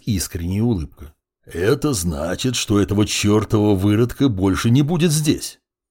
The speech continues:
"То-то же!" улыбнулся друид и подмигнул ему.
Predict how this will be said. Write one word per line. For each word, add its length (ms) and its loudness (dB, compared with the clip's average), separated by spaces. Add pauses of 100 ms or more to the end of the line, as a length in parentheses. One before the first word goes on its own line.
(160)
"То-то 540 2
же!" 320 0 (340)
улыбнулся 580 2
друид 560 2
и 120 2
подмигнул 680 -2
ему. 360 -4